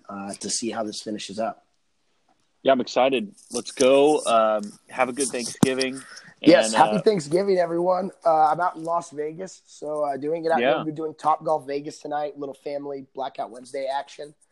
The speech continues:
Speaker 2: How long are you
Speaker 1: Um,
Speaker 2: there, by the
Speaker 1: I
Speaker 2: way?
Speaker 1: am there till I leave Friday night. So,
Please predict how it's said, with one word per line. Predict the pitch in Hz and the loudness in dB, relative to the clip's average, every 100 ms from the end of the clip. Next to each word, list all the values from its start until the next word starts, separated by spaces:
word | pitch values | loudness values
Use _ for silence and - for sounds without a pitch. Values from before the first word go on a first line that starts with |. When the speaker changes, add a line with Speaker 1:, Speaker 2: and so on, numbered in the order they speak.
| _ _ | _ _
Speaker 2:
How | 120 139 | 0 2
long | 165 | 0
are | 165 | -2
you | 151 | -2
Speaker 1:
Um, | 113 | -2
Speaker 2:
there, | 110 147 160 _ _ - _ - | -4 -6 -12 _ _ -20 _ -16
by | 123 | -8
the | 139 | -2
Speaker 1:
I | 143 | 0
Speaker 2:
way? | |
Speaker 1:
am | 208 | 0
there | 196 - | -2 -4
till | - 170 | 0 2
I | 143 156 | 2 2
leave | 190 - | 0 -2
Friday | 160 151 143 | -2 -2 -6
night. | 107 - _ _ | -12 -16 _ _
So, | - 113 | -14 -14